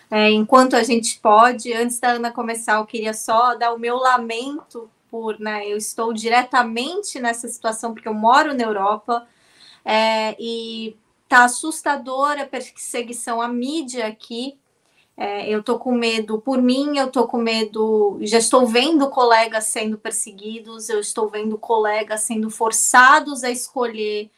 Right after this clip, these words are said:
entre, é, a sua carreira, o que dá, né, o que, o, o seu sustento, o seu emprego e, e, e uma reputação pública, porque as mídias que são consideradas,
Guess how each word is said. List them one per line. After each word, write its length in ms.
entre, 880
é, 320
a 140
sua 380
carreira, 800
o 120
que 180
dá, 420
né, 240
o 80
que, 240
o, 240
o 80
seu 180
sustento, 800
o 60
seu 180
emprego 840
e, 1160
e, 40
e 40
uma 220
reputação 880
pública, 760
porque 500
as 260
mídias 680
que 120
são 200
consideradas, 1500